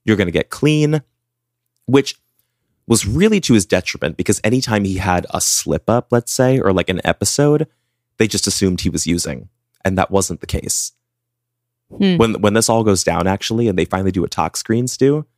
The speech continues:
Speaker 1: he was sober.
Speaker 2: Ugh.
Speaker 1: That's what's chilling about it. So all of this is happening. This goes on for quite some time. And eventually the problem of Austin gets so bad that his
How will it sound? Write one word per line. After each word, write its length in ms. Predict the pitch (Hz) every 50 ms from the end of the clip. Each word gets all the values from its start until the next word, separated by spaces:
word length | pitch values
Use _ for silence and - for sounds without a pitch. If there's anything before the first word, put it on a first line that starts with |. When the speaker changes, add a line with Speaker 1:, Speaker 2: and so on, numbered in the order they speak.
| _ _ _ _ _ _ _ _ _ _ _ _
Speaker 1:
he 140 | - 123 135
was 100 | 107 -
sober. 520 | - - - 92 95 - - - - - _ _ _ _ _ _ _ _ _ _ _ _ _ _ _ _ _ -
Speaker 2:
Ugh. 600 | 226 196 196 180 165 - - - - - - - -
Speaker 1:
That's 240 | 92 98 101 - -
what's 140 | 92 -
chilling 360 | - - - 92 85 87 85 82
about 240 | 78 - 80 76
it. 160 | - 71 - _ _ _ _ _ _ _ _ _ _ _ _ _ _ _ _ _ _ _ _ _ _ _ _ _ _ _ _ _ _ _ _ -
So 560 | - - - 147 139 135 127 127 123 120 120 - - - - _ _ _ _ _ _ _ _ _ _ _ _ _ _ _ _ _ _ _ _ _ _ -
all 160 | - 123 139 160
of 80 | 170
this 160 | - 165 -
is 100 | 170 156
happening. 400 | - 110 95 90 - 92 90 92
This 140 | 92 95 -
goes 160 | - 110 107
on 140 | 107 107 101
for 80 | - -
quite 240 | - - 101 98 -
some 140 | - 98
time. 360 | 92 - - 95 92 90 87 -
And 80 | - 104
eventually 360 | 90 110 120 139 - - 185
the 100 | - -
problem 420 | - - 110 101 98 104 101 95
of 100 | 92 - -
Austin 440 | - 92 92 - - - 92 90
gets 200 | 90 90 87 -
so 260 | - - - 101 104 104
bad 340 | 98 98 92 90 92 90
that 120 | - - -
his 340 | - 101 92 90 87 90